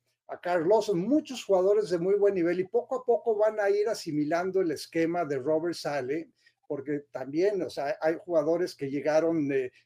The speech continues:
como D J Reader, que es otro esquinero que viene de fuera, eh, Whitehead, poco a poco van a ir asimilando el esquema de Saleh, de Jeff Ulbrich, y va a ser una defensiva que va a ser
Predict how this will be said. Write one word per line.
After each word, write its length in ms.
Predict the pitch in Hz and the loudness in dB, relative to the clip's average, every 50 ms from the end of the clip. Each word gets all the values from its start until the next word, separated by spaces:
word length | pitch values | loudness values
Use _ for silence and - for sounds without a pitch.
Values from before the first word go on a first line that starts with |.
| _ _ | _ _
como 220 | _ 135 123 135 | _ -14 -12 -8
D 180 | 123 127 170 151 | -6 -6 -4 0
J 120 | 147 170 156 | 0 0 0
Reader, 640 | 139 139 156 170 185 180 165 175 165 156 151 147 - | 2 2 4 4 4 4 4 4 2 2 0 -2 -6
que 260 | _ 147 143 139 135 - | _ -6 -6 -6 -6 -8
es 180 | - 139 139 - 165 | -10 -12 -8 -6 -8
otro 340 | 165 - 175 165 156 143 135 | -8 -4 -2 -2 -2 0 -2
esquinero 560 | 123 - - - 139 135 160 165 160 156 - | -4 -8 -12 -12 -6 -4 -2 -2 -2 -2 -4
que 80 | - | -6
viene 220 | 135 139 147 147 139 | -6 -6 -4 -4 -6
de 120 | 127 123 | -6 -8
fuera, 560 | - - 170 165 180 175 165 160 151 147 147 143 - _ _ _ _ _ _ _ | -8 -4 0 0 2 4 4 4 4 4 0 -6 -14 _ _ _ _ _ _ _
eh, 120 | - 135 143 139 135 - _ _ | -10 -8 -6 -6 -8 -10 _ _
Whitehead, 640 | - 151 165 185 190 185 - - 180 170 165 160 - _ _ _ _ _ _ _ _ | -2 0 0 0 0 -2 -2 -4 -2 0 0 0 -2 _ _ _ _ _ _ _ _
poco 220 | - 254 254 262 | -2 0 0 -2
a 80 | 247 - | -2 0
poco 220 | 254 226 - 247 | 0 0 2 2
van 200 | 240 240 233 240 | 2 2 0 0
a 20 | 240 | 0
ir 80 | 247 | 0
asimilando 640 | 247 233 - - 190 165 156 147 156 175 180 202 202 190 | 0 -2 -2 -4 -2 0 0 2 2 2 2 2 2 2
el 100 | 165 151 | 0 0
esquema 380 | 139 - - 175 165 175 170 | -2 -4 -6 -6 -4 -4 -2
de 120 | 151 139 135 | -2 -4 -4
Saleh, 360 | - 170 156 160 160 170 151 | -2 0 2 2 2 0 -2
de 120 | 143 131 | -4 -8
Jeff 260 | - 156 151 143 - | -8 -8 -8 -6 -2
Ulbrich, 520 | 165 165 165 170 147 160 175 165 165 - _ | 0 0 2 2 2 0 -2 -2 -2 -6 _
y 140 | - 151 147 | -6 -4 -2
va 100 | 151 175 | -2 -2
a 40 | 165 | -4
ser 220 | - - 175 170 | -4 -4 -2 -2
una 380 | 185 190 185 185 180 185 190 170 | 0 0 0 -2 -2 -2 -4 -4
defensiva 840 | 135 139 147 139 - 139 131 120 - - 170 170 160 202 202 202 | -4 -6 -6 -6 -6 -8 -10 -10 -10 -8 -6 0 0 0 0 0
que 80 | - 143 | -2 -6
va 120 | 131 131 | -8 -8
a 20 | - | -6
ser 340 | - - 160 160 156 147 | -4 -2 0 0 0 -2